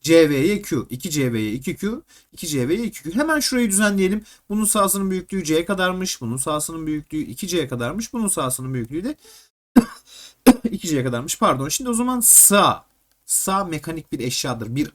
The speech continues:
alettir. Yani direnç gibidir ve sahanın büyüklüğünü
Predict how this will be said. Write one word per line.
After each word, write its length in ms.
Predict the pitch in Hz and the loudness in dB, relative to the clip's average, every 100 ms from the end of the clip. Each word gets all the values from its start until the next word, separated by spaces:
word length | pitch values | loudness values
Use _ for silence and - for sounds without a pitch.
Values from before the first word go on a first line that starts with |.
| - | -2
alettir. 580 | 120 113 123 123 - | 0 2 -2 -4 -14
Yani 360 | 101 131 135 135 - _ 127 | -6 -4 -2 -4 -10 _ -2
direnç 360 | 156 156 - | 0 0 -2
gibidir 360 | 123 123 196 208 | -4 -6 -4 -4
ve 140 | 131 - - | -6 -8 -12
sahanın 560 | - - 156 151 185 160 | -2 0 2 0 -2 -4
büyüklüğünü 680 | 147 139 135 135 147 208 302 | -4 -4 -6 -6 -4 -2 -6